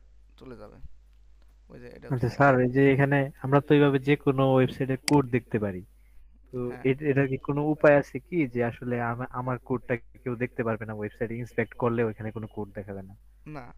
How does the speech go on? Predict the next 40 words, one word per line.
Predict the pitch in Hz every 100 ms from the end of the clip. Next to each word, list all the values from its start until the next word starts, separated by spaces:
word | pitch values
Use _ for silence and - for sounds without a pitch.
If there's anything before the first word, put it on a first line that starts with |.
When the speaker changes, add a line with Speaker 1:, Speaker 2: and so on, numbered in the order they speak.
| -
Speaker 1:
এটা | 135
Speaker 2:
এরকম | 165 180
Speaker 1:
হচ্ছে | -
Speaker 2:
কি? | 170 -
Speaker 1:
ওয়েবসাইটের | 156 170 - 175 180
কোন | - 185
কোড | 185 170
দেখা | 143 123 117
যায়, | 113
শুধুমাত্র | - 156 175 175 170 - 156 175 - _ _ _ -
ফ্রন্ট | 170 170 160
এন্ড | 156 135
দেখা | 127 113
যায়। | 147 147
হ্যাঁ, | 147 180 143 - - - - -
মানে | 135
এই | 143 143
যে | 151
এইচটিএমএল, | 151 165 - 170 165
সিএসএস | 160 151 147 135
দেখা | 123 120 113
যায়। | -
আহ, | - _ _ _ _ _ 123
এখানে | 107 135 147
দেখেন | 143 131 135 170 - _ - - - - -
শুধু | 151 143
এইচটিএমএল | - 143 151 - 165 160 185
আর | 143
সিএসএস | 135 - 151 147 131
দেখা | 123 117
যায়, | 113 - -
কিন্তু | 143 151
এখানে | 151 175
কিন্তু | 170 170 -
প্রোগ্রামিং | - 180 175 185 190
ল্যাঙ্গুয়েজ | 170 156 147 151
থাকে। | - 120 120
হ্যাঁ, | 151 180
আহ, | - - - - - - 135
সেটা | 135 165 170